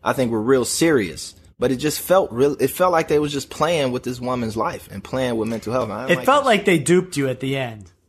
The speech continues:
Speaker 2: 'cause they did build it all up like something really, really crazy kinda happened.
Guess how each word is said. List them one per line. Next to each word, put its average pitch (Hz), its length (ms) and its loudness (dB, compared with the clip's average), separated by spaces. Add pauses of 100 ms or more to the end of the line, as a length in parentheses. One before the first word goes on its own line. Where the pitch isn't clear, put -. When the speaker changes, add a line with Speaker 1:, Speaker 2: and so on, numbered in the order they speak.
(300)
Speaker 2:
'cause 156 440 2
they 151 180 2
did 151 260 0
build 170 260 4
it 196 100 4
all 180 240 6
up 143 320 2
like 143 160 -4
something 147 760 -2
really, 156 400 4
really 139 560 0 (880)
crazy 127 720 0
kinda 131 220 0
happened. 127 500 0